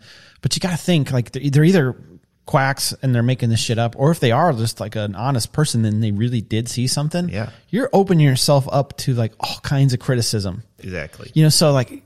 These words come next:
Speaker 1: it would be a dumb thing to make up.
Speaker 2: Yeah, unless you wanted attention, and then
Speaker 1: Right.
Speaker 2: if you did, like,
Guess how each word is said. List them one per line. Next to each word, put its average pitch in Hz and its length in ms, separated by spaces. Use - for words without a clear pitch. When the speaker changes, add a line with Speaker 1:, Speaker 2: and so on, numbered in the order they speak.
Speaker 1:
it 202 80
would 233 140
be 196 120
a 139 60
dumb 139 340
thing 151 320
to 127 60
make 120 280
up. - 300
Speaker 2:
Yeah, - 240
unless 101 280
you 92 100
wanted 92 260
attention, 82 600
and 95 140
then 127 60
Speaker 1:
Right. 113 300
Speaker 2:
if - 160
you 92 80
did, 95 400
like, 82 320